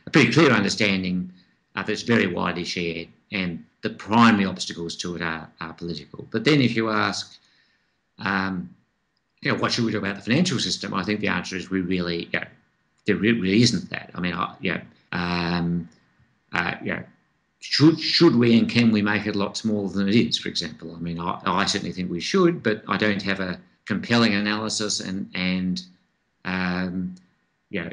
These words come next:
it's, it's very, you know, and, and very clearly, uh, lots of people are still trying to say, "Let's stabilise it and make it less risky, but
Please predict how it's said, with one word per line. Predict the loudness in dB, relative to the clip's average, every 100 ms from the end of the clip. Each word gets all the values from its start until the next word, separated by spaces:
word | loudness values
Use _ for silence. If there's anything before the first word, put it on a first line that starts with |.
| -2
it's, | -4 -2 -10
it's | -6 -6 -6
very, | -2 -2 0
you | -4
know, | -6 -6
and, | -2 0 0 -2
and | -2 2
very | 0 0
clearly, | 0 2 4 4 2 -2 -4 _ _ _ _ -2
uh, | 0
lots | 0 -2
of | -2
people | -2 -2 -4
are | -4
still | -2 -4
trying | 0 -2
to | 0
say, | 0 -2
"Let's | -4 -6 -4 -2 0 0 -6 _ _ _ _ _ -10
stabilise | -4 0 2 0 -2 -2 -4
it | -6 -8 -8
and | -6 -4 -4
make | -6 -6
it | -8
less | -6 0
risky, | 2 2 0 0
but | 0 -4